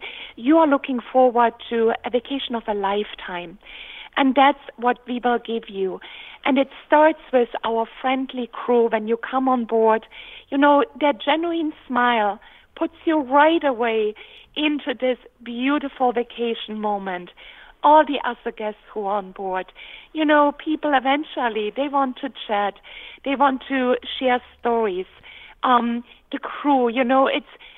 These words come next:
again, it's high level, but never pretentious. And that's what we want, what we are as people, and that goes through the entire, entire company.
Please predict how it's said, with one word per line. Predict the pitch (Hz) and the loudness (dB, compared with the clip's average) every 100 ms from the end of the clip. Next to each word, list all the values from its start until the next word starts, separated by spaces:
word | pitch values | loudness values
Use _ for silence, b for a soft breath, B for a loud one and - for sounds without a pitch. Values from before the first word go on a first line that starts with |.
| B | B
again, | 302 330 330 - | -6 -2 -2 -2
it's | 262 | -8
high | - - - 294 311 | -12 -10 0 2 2
level, | 269 254 277 320 - - | 0 0 0 -4 -6 -8
but | 262 | -8
never | 233 233 233 254 | -6 -4 -2 -4
pretentious. | - 240 - - 208 202 - - - _ - B B B B | -6 -14 -14 -16 -14 -14 -14 -14 -16 _ -20 B B B B
And | 302 | 0
that's | 294 370 - - - | 2 2 0 -20 -4
what | 285 294 - | 0 0 0
we | 320 | 2
want, | 294 294 - | 2 2 0
what | 294 - | -4 -4
we | 311 | -2
are | 294 - | -2 -2
as | 277 - - | -6 -16 -12
people, | 269 269 247 196 | -10 -8 -6 -4
and | - 233 | -4 -4
that | 262 - | -4 0
goes | 262 254 - | -2 -2 -6
through | 240 | -4
the | 247 | -4
entire, | - 220 - 240 254 269 269 - B B | -4 -10 -6 -2 0 2 2 0 B B
entire | - 233 233 226 | -6 -2 0 0
company. | 220 269 339 339 202 202 | 0 -2 -2 -6 -8 -12